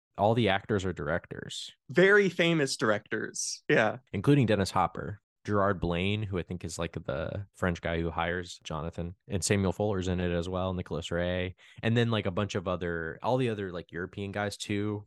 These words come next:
Speaker 1: that we see, like, more or less are also all directors. If you go on their Letterboxd page and you click on them, it's like, "Oh, they've made, like, a dozen movies or something like that."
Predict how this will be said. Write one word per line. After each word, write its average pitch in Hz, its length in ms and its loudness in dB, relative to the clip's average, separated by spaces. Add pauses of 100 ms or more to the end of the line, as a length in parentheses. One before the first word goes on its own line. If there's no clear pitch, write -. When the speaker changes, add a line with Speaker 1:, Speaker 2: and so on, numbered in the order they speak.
Speaker 1:
that 101 180 -2
we 104 100 -6
see, 110 260 -6
like, 101 160 -4
more 101 160 -4
or 101 60 -2
less 104 240 -2
are 73 140 -4
also 78 260 -4
all - 160 -6
directors. 65 640 -8
If 85 100 -12
you 90 80 -8
go 85 80 -2
on 78 60 -6
their 73 100 -6
Letterboxd 73 580 -8
page 73 280 -6
and 80 80 -4
you - 40 -6
click - 260 -8
on 80 100 -2
them, 76 160 -4
it's - 160 -8
like, 69 180 -6
"Oh, 62 160 -6
they've 64 240 -8
made, 67 220 -4
like, - 280 -6
a - 60 -4
dozen 80 300 -2
movies 65 560 -2
or 71 40 -6
something 60 320 -6
like 60 220 -6
that." 67 340 -2